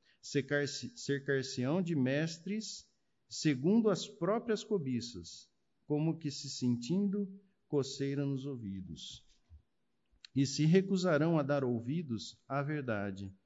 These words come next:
entregando-se às fábulas. Tu, porém, sê sóbrio em todas as coisas, suporta as aflições,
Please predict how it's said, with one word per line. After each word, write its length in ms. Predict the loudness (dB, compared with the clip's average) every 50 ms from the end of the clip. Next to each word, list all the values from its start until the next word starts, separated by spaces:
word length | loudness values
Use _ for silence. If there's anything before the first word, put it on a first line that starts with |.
| _ _ _ _ _ 0
entregando-se 1120 | 2 2 2 2 2 0 0 0 0 2 2 2 2 0 0 -4 -4 -6 -6 -6 -6 -8 -10 -14 _ _ _ _ _ _ -6
às 280 | -4 -2 -2 -2 -6 -6
fábulas. 880 | -4 0 0 0 0 0 0 -2 -2 -2 -4 -6 -8 -10 -12 -12 -14 _ _ _ _ _ _ _ _ _ _ _ _ _ _ _ _ _ _ _ _ _ _ 0
Tu, 120 | 0 0
porém, 460 | 2 2 2 4 4 4 2 0 -4 -8 -14 _ _ _ _ _ _ _ _ _ _ _ _ _ -16
sê 260 | -8 -4 0 0 0
sóbrio 720 | 0 0 2 4 6 6 6 4 4 2 2 0 -2 -6 -10 -16 _ _ _ _ _ _ _ 2
em 220 | 4 4 4 4 2 -4 -6 0
todas 420 | 4 6 6 6 6 4 2 0 0
as 180 | -2 -2 -4
coisas, 800 | -6 -4 -2 0 0 0 0 -2 -6 -10 -12 -12 -14 -16 -18 _ _ _ _ _ _ _ _ _ _ _ _ _ _
suporta 920 | -10 -6 -2 0 0 0 0 2 2 4 4 4 2 2 0 0 -2 -2 -6 -10 -8
as 200 | -4 -4 -2 0
aflições, 920 | -2 -2 -2 -2 -4 -4 -4 -4 -4 -4 -2 -4 -4 -6 -8 -12 -16 -18